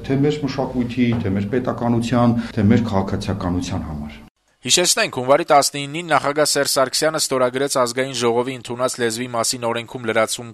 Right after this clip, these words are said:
Speaker 2: կատարելու մասին և հանրակրթության մասին օրենքները, որոնցով նախատեսվում է Հայաստանում բացել օտարալեզու դպրոցներ։ Այս օրենսդրական փաթեթը հասարակական դժգոհության բավականին լուրջ ալիք էր բարձրացրել դեռևս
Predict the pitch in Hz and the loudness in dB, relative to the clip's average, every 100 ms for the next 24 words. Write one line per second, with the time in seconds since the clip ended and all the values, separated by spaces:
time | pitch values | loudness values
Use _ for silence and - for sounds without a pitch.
0 | - 107 107 107 110 110 107 156 165 147 | -2 0 0 -2 -2 -2 0 -2 -2 -2
1 | 131 _ - 131 147 147 143 - 143 175 | -2 _ -4 2 2 2 -2 -4 2 2
2 | 147 107 95 104 104 104 98 110 98 92 | 4 2 0 -2 -4 -4 -6 -2 -2 -2
3 | - - - - 110 117 151 - 131 139 | -8 -20 -20 -6 -4 0 0 0 0 0
4 | 135 127 156 156 139 127 - 135 139 123 | 0 -2 0 2 4 4 2 -4 2 4
5 | - 131 123 123 123 120 120 127 127 120 | 4 2 0 2 2 2 0 -2 -6 -2
6 | 131 131 - 117 - - - - - 113 | 0 0 0 0 -2 -10 -20 -8 -2 0
7 | 135 139 127 139 139 139 127 127 147 143 | 0 -2 2 2 4 0 2 2 2 4
8 | 151 135 131 127 131 127 139 131 113 123 | 4 4 4 2 0 0 0 -2 -2 0
9 | 123 143 135 131 123 123 131 131 127 135 | 0 0 2 4 4 4 -2 -2 -4 -2
10 | - 135 135 127 101 98 101 - 107 98 | 4 2 2 -2 -2 2 0 0 -4 -2
11 | 127 127 113 104 113 113 | -4 -2 0 0 0 0